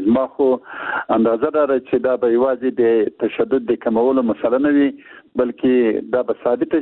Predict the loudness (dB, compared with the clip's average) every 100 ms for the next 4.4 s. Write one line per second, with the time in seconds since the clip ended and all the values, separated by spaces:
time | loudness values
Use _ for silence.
0 | -2 -2 -2 0 0 0 -2 -2 -2 -2
1 | -2 -2 0 2 2 2 -2 -4 -4 0
2 | 0 0 -2 -8 -20 -18 -6 -2 2 2
3 | 2 4 4 2 2 0 2 2 2 0
4 | -2 -4 -2 0